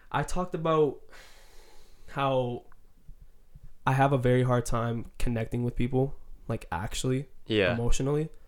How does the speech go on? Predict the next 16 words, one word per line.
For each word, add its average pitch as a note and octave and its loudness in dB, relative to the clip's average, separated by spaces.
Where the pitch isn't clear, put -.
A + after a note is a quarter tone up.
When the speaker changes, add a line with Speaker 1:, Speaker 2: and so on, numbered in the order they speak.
Speaker 1:
I, A2+ 2
I B2 2
find C#3 6
it C3+ 6
really C3 4
hard A#2+ -2
for - -4
me B2 0
to, A#2+ 0
like, A#2 -4
actually A#2 -2
attach A2+ -4
myself A#2 -6
to A#2+ -4
a - -6
person. C#3+ 2